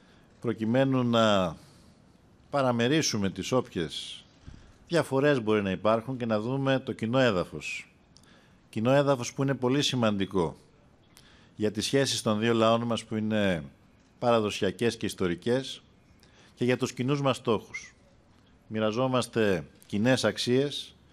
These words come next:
Μην ξεχνάτε ότι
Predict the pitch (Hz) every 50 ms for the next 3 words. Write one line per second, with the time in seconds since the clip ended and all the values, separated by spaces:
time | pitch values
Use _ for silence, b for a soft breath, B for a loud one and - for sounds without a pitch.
0 | b b b b b b b b b b 135 147 139 131 123 95 107 117 120 120
1 | 113 120 135 143 143 143 - _ _ _ _ b b b b b b b b b
2 | - 117 117 117 117 120 120 113 113 110 107 101 92 87 82